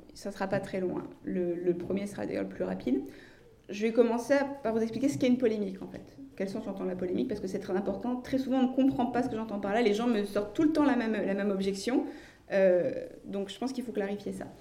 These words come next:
Ensuite, je vous montrerai comment elle se manifeste. Qu'est-ce que c'est, en fait, qui fait une polémique ? Quels sont les mécanismes,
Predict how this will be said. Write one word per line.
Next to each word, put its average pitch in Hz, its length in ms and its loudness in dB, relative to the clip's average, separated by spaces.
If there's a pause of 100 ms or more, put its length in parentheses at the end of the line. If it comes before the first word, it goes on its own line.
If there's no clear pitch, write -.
(380)
Ensuite, 269 340 4
je 254 120 4
vous 220 160 2
montrerai 226 460 0
comment 226 460 2
elle 196 120 -2
se - 160 -6
manifeste. 202 640 -2 (260)
Qu'est-ce 220 180 -4
que 220 100 -2
c'est, 220 140 -2
en 214 60 -4
fait, 196 160 -6
qui 202 120 -8
fait 202 100 -6
une 185 120 -2
polémique ? 180 360 -4
Quels 196 140 0
sont 190 100 -4
les 185 80 2
mécanismes, 226 760 4